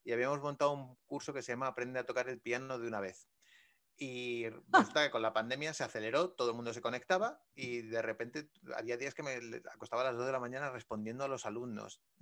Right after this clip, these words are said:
Speaker 1: Tenemos como siete mil alumnos, entonces ha sido súper intenso el tema del piano.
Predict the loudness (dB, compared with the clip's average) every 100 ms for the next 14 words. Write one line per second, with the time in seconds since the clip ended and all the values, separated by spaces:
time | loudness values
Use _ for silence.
0 | -20 -20 _ _ -6 -4 -4 -2 -2 -2
1 | -4 -4 -4 -2 -2 -2 -4 -6 -4 -2
2 | -4 -6 -20 -20 -6 -4 -2 -4 -4 -6
3 | -2 0 0 0 -4 -2 -2 -2 -4 -2
4 | -2 -2 -4 -4 -4 -4 -12